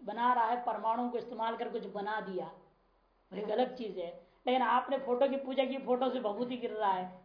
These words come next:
कुमकुम गिर रहा है, ये परमाणु कहां से आ गए, बन गए वहां?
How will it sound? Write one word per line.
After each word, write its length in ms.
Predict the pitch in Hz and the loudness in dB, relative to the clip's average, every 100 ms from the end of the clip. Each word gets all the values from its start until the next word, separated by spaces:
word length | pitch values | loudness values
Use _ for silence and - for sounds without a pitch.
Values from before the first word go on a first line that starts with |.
| - | -14
कुमकुम 460 | 170 165 262 294 | -12 -4 -2 0
गिर 200 | 254 233 | 4 2
रहा 220 | 214 190 | 2 -2
है, 340 | 185 165 185 - _ 175 | -2 -8 -10 -20 _ -6
ये 80 | |
परमाणु 460 | 277 269 247 254 254 | -2 0 0 0 0
कहां 260 | 247 196 202 | -2 -4 -2
से 140 | 208 | -2
आ 120 | 180 | -2
गए, 240 | 165 156 - - _ _ _ _ _ | -4 -10 -16 -20 _ _ _ _ _
बन 200 | 180 196 | -6 -4
गए 200 | 180 175 | -4 -6
वहां? 220 | 165 156 | -8 -10